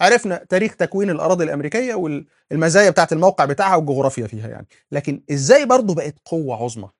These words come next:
خلينا نقول إن في طريقتين نبص بيهم على خريطة أمريكا. الطريقة الأولى هي إنك تبص على أمريكا نفسها وتشوف الجبال والأنهار والكلام الجميل اللي شرحناه ده كله. الطريقة التانية بقى هي إنك تبص على الخريطة اللي فيها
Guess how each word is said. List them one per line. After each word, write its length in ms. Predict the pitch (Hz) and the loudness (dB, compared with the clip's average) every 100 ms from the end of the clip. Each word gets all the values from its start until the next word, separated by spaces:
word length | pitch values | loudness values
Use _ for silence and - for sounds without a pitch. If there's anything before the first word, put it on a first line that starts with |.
| _ | _
خلينا 260 | - 214 285 | -2 0 0
نقول 260 | 220 247 220 | 0 -2 -2
إن 140 | 165 | -4
في 180 | 208 220 | -6 -4
طريقتين 680 | - 165 135 196 170 - - _ - | -2 -4 -2 -4 -4 -6 -14 _ -8
نبص 320 | 151 190 - | -2 -2 0
بيهم 220 | 156 170 | -2 -2
على 120 | 127 107 | -2 -4
خريطة 400 | 120 127 - - | -8 -12 -12 -14
أمريكا. 240 | 98 - _ 143 | -14 -20 _ -4
الطريقة 260 | 180 240 | 4 6
الأولى 240 | 240 233 226 | 6 2 0
هي 200 | 175 202 | 0 0
إنك 160 | 202 | -2
تبص 340 | - 170 233 196 | 0 0 2 4
على 180 | 151 151 | 4 2
أمريكا 380 | 151 190 196 | 2 2 2
نفسها 340 | 160 - 185 170 _ _ | 0 -2 -6 -8 _ _
وتشوف 300 | 139 135 233 | -12 -8 -8
الجبال 600 | - 165 151 151 175 165 | -6 -4 -2 0 0 0
والأنهار 560 | 147 147 139 139 160 160 247 | -2 -4 -4 -4 -4 -4 -6
والكلام 300 | 220 233 226 | -4 -2 0
الجميل 320 | 165 175 160 | 0 2 0
اللي 100 | 131 | 0
شرحناه 320 | 143 131 147 | -2 -2 -4
ده 80 | 127 | -6
كله. 160 | 117 - _ _ | -8 -14 _ _
الطريقة 260 | 131 196 285 | 2 4 4
التانية 240 | 240 240 | 2 2
بقى 200 | 233 - | 0 -4
هي 100 | 160 | -6
إنك 220 | 175 170 | -6 -8
تبص 400 | _ 151 208 - | _ -4 -4 -2
على 120 | 135 131 | -2 -2
الخريطة 400 | - 147 170 147 | -4 -8 -6 -8
اللي 120 | 127 | -8
فيها 260 | 165 156 | -8 -12